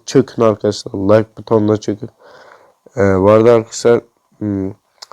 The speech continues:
benim oyuncu I D'm şu, e, bir de ismim şu. Kulübüme de gelmeyi unutmayın arkadaşlar. King yüz yetmiş yazınca bir tek benim kulübüm var. İşte başkan şu.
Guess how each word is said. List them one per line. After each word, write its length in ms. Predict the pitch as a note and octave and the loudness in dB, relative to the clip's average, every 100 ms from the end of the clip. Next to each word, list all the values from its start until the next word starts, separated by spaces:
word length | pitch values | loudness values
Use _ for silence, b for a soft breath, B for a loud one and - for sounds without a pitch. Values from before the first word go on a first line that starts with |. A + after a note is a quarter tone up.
| B B B B B B _ - | B B B B B B _ -2
benim 240 | G#2+ G#2 - | 0 0 -2
oyuncu 600 | A2+ A2+ A2 G#2+ A2 G#2+ | 0 0 0 2 2 2
I 100 | G2+ | 2
D'm 180 | G#2 G2 | -4 -8
şu, 340 | - A#2 A2+ - _ | -4 0 0 -2 _
e, 40 | A2+ | -6
bir 440 | F#2+ F#2 E2 - | -4 -4 -6 -4
de 280 | G#2+ G#2 G#2+ _ _ _ _ _ _ | 0 0 -2 _ _ _ _ _ _
ismim 360 | G#2+ - G#2+ G2+ | -14 -6 -6 -6
şu. 180 | - - _ _ b b b b b b _ | -8 -16 _ _ b b b b b b _
Kulübüme 540 | - G#2+ G2+ G#2+ A2 G#2+ | -2 -2 2 2 4 4
de 100 | A2 | 4
gelmeyi 380 | G#2+ G2+ A2 | 2 0 -2
unutmayın 380 | G#2+ - - G#2+ | -4 -6 -6 -2
arkadaşlar. 1000 | G2+ G2 - G#2 - G#2 G2+ G2+ G2+ - _ | -2 -4 -4 -4 -2 0 2 2 -2 -14 _
King 260 | - A#2+ G#2+ | -8 -6 -2
yüz 120 | G#2+ | 0
yetmiş 360 | A2 - A2 - | 0 -2 -6 0
yazınca 420 | A2 G#2+ G#2+ A2 - - _ | 0 2 0 -2 -4 -20 _
bir 60 | - | -10
tek 260 | B2+ A2+ A2+ | -8 -4 -2
benim 180 | A2 | 0
kulübüm 500 | G#2 A2+ G#2+ G#2+ G#2 | 0 -2 0 -2 -2
var. 280 | G2+ G2+ - _ _ _ _ - | -2 -4 -8 _ _ _ _ -14
İşte 440 | - G#2 G2 A#2 | -2 0 0 0
başkan 380 | G2+ - G#2+ G2+ | -2 -2 -4 -4
şu. 200 | - | -6